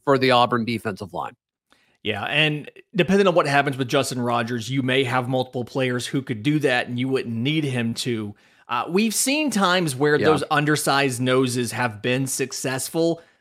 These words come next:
Speaker 2: but it feels like it's more the exception than the rule. And so
Speaker 1: Or it's package based, right?
Speaker 2: Yeah,
Speaker 1: On third
Speaker 2: yeah.
Speaker 1: down, you're okay with that, you know,
Speaker 2: Yeah.
Speaker 1: but in a standard base, I don't think you really want that.
Speaker 2: Yeah. And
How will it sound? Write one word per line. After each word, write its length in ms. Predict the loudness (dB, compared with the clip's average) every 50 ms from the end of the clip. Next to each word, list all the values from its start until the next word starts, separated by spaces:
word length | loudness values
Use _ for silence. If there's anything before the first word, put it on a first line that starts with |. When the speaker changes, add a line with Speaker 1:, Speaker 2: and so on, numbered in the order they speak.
| _
Speaker 2:
but 160 | 0 2 2 2
it 100 | 2 0
feels 320 | -2 0 0 0 0 0
like 160 | -2 -2 -2
it's 140 | -4 -4 -2
more 180 | -2 0 0 0
the 100 | -2 -4
exception 580 | -4 -4 -4 -2 -2 -2 -4 -6 -6 -4 -4
than 140 | -4 -4 -4
the 100 | -4 -6
rule. 460 | -6 -6 -6 -6 -4 -6 -6 -6 -6
And 160 | -6 -6 -6
so 560 | -6 -4 -2 -2 -2 0 0 0 0 -2 -4 -6 _ _ _ _ _ _ _ _ _ _ 6
Speaker 1:
Or 200 | 8 8 8 8
it's 100 | 4 0
package 580 | 4 4 6 6 6 2 0 -6 -8 -8 -8
based, 360 | -8 -8 -8 -8 -10 -10 -2 2
right? 200 | 4 4 6 6
Speaker 2:
Yeah, 180 | 4 2 2
Speaker 1:
On 40 | 2
third 220 | 4 4 4 4
Speaker 2:
yeah. 220 | 4 4 4 6 4
Speaker 1:
down, 80 | 4 2
you're 160 | 2 0 0
okay 280 | 0 -2 -2 -4 -4 -2
with 180 | -2 -6 -4 -4
that, 280 | -2 -2 -2 -2 -4 -4
you 80 | -6 -4
know, 220 | -2 0 0 0
Speaker 2:
Yeah. 80 | 0 0
Speaker 1:
but 120 | 0 0
in 200 | 0 -2 -2 -2
a 80 | -2 -4
standard 580 | -6 -4 -2 0 2 2 2 0 -2 -2 -4 -2
base, 360 | 0 2 2 2 0 -2 -2
I 60 | -2
don't 180 | -2 -2 -4 -4
think 160 | -6 -6 -6
you 120 | -4 -4 -2
really 180 | 0 0 0
want 280 | 0 0 0 0 0 -2
that. 180 | -12 -14 -14 -14 _ _ _ _ _ _ _ -8
Speaker 2:
Yeah. 240 | -6 -4 -4 -6 -6 -4
And 280 | -2 0 0 0 0